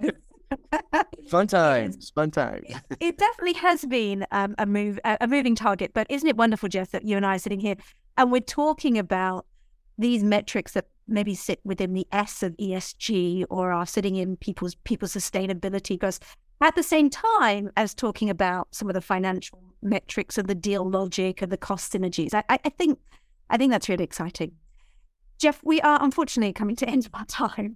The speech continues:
Speaker 1: <laughs> Um, so, uh, my final question to you today is, let's say we're sitting here three years from now, as we look back on this period that we have just said has been f-, frothy and then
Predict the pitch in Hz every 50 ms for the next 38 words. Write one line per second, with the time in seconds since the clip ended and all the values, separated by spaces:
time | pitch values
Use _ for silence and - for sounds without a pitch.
0 | - - 302 359 392 453 - 381 - - 233 240 254 254 247 254 240 - - 302
1 | 277 269 254 - - - - - 262 262 269 285 - _ - 294 311 311 330 320
2 | - 254 214 - - 226 208 - - 202 196 190 - - - 185 180 185 175 165
3 | 170 185 - - _ _ _ _ _ _ _ _ - 269 262 254 247 247 247 240
4 | 233 - - _ _ _ _ _ _ _ _ _ _ _ _ _ _ _ _ -
5 | 285 311 339 339 - 349 302 294 277 - 277 240 240 233 240 226 214 208 196 -
6 | - 254 247 240 226 226 208 202 - - - 190 180 185 175 175 170 170 175 180
7 | 185 _ _ _ _ _ _ _ _ _ _ - - 311 330 311 320 - 285 262
8 | 254 240 240 220 190 175 - _ - 233 226 - - - 220 202 208 190 190 -
9 | - - - 190 190 185 180 175 180 185 175 170 - - - 214 233 226 190 190
10 | - 254 247 - - - - - 190 190 190 190 190 - 208 190 175 - - 196
11 | 196 202 208 208 - - _ _ - - _ _ _ _ _ _ _ _ _ _
12 | _ _ - - 269 - 269 - - - - 330 285 254 - - 359 240 240 240
13 | 233 233 214 233 247 247 240